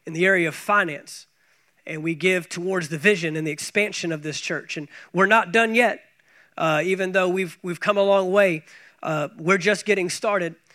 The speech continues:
and, um, God wants to do more and more. So we'll end the year on December ninth,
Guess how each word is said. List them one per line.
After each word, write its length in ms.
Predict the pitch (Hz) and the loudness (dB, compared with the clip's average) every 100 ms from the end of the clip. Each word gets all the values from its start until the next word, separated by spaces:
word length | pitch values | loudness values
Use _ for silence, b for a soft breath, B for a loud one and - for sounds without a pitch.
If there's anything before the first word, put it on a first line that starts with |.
| b b | b b
and, 360 | 156 170 156 151 | -6 -4 -4 0
um, 300 | 156 151 151 | 2 0 0
God 220 | 170 185 | 2 4
wants 300 | 185 170 - | 2 -2 -6
to 80 | 160 | -6
do 180 | 180 170 | -2 0
more 300 | 175 202 190 | 0 2 0
and 100 | 175 | 0
more. 320 | 190 196 190 b b b | -2 -2 -4 b b b
So 160 | - 165 | -10 -4
we'll 180 | 185 185 | -4 -2
end 220 | 202 208 | -2 -2
the 100 | 190 | -4
year 280 | 180 190 190 | 0 0 0
on 120 | 170 | -2
December 440 | 160 - 202 196 | -6 -6 -4 -4
ninth, 420 | 180 190 190 180 | 0 2 2 -4